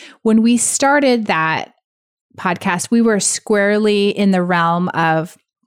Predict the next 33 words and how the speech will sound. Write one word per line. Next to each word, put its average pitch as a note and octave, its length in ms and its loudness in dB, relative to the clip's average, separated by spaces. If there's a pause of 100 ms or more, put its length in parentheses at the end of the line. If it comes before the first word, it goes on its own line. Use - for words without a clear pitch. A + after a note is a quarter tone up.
(160)
building G#3+ 440 0
and F#3 160 0
growing E3 360 0
our E3+ 400 -2
online F3 360 -2
teaching A3 420 -2
software G3+ 380 -2
platform F3+ 640 0 (300)
and F#3 200 0
building G3 380 2
and F#3 100 0
growing F3 380 0
our F3 120 -2
course, A3 600 0
Soulful G3 400 -2
M F3+ 140 -2
B F3+ 160 -2
A, E3+ 340 -2 (360)
which A3+ 120 0
I C4+ 80 2
think F4+ 140 2
at D#4+ 80 0
that A3+ 120 0
time G#3 200 -2
was F#3 120 -2
a E3+ 60 -2
membership. F3 720 -2 (380)
And G3 640 2
we A3 160 2
were A#3 80 2
focused C4 420 0
on A3 160 2
teaching G#3+ 720 -2